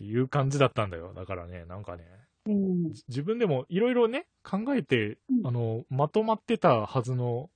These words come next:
Speaker 1: あれが、いろんなご意見聞くと、あ、確かにそういう側面もあるなとかなって、
Speaker 2: うん。
Speaker 1: だんだん、あの、ちりぢりになってきてしまって。
Speaker 2: うん。
Speaker 1: うん。また、あの、時間ができた時に考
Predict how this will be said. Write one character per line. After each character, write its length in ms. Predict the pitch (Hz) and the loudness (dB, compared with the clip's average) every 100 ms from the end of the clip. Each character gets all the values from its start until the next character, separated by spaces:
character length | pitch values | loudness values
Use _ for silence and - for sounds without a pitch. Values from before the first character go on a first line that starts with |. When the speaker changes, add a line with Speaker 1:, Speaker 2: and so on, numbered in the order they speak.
| - | -6
Speaker 1:
あ 80 | 123 | -2
れ 120 | 117 | 0
が、 220 | 113 117 | 0 -2
い 80 | 151 | 0
ろ 120 | 180 | 0
ん 100 | 208 | 2
な 140 | 208 185 | 4 4
ご 180 | 160 | 4
意 60 | 185 | 4
見 280 | 165 120 107 | 2 -2 -4
聞 160 | - | -12
く 100 | - | -14
と、 260 | - 101 110 - - - - - - - - | -6 -6 -6 -14 -16 -14 -14 -16 -20 -20 -12
あ、 160 | 95 - | -12 -10
確 220 | - 190 | -6 -2
か 80 | 165 | -2
に 100 | 101 | -4
そ 260 | - 120 | -8 -6
う 60 | 135 | -4
い 260 | 151 156 156 | -2 -2 -6
う 40 | |
側 280 | - - 147 | -10 -6 -2
面 180 | 147 117 | 0 0
も 140 | 98 | -2
あ 40 | |
る 120 | 101 95 | -4 -4
な 180 | 104 | -6
と 140 | 90 98 | -6 -8
か 80 | 92 | -8
な 100 | 92 | -10
っ 40 | |
て、 120 | - | -10
Speaker 2:
う 20 | |
ん。 20 | 95 | -6
Speaker 1:
だ 100 | 120 | -2
ん 60 | |
だ 100 | 139 | 0
ん、 120 | 131 | 0
あ 40 | 123 | 0
の、 240 | 117 110 | -4 -6
ち 160 | - 127 | -8 -6
り 100 | 143 | -4
ぢ 140 | 147 | -2
り 120 | 143 | -2
に 120 | 107 87 | -4 -8
な 100 | 87 | -14
っ 20 | |
て 140 | - | -16
き 80 | 82 | -16
て 120 | 95 | -16
し 100 | - | -14
ま 100 | 95 | -16
っ 20 | |
て。 160 | 85 92 90 _ _ _ - - - _ _ - | -18 -20 -20 _ _ _ -20 -20 -20 _ _ -4
Speaker 2:
う 60 | 208 | 2
ん。 20 | |
Speaker 1:
う 500 | 208 202 190 175 175 | 4 4 2 0 -2
ん。 80 | 165 | -6
ま 120 | 101 | -6
た、 220 | 110 104 | -4 -4
あ 40 | 101 | -4
の、 200 | 101 117 | -6 -4
時 120 | 123 | 2
間 180 | 190 185 | 2 4
が 100 | 165 | 4
で 100 | 185 | 4
き 80 | |
た 120 | - 147 | 4 4
時 240 | 131 139 | 4 2
に 120 | 104 | 0
考 180 | - 123 | 0 0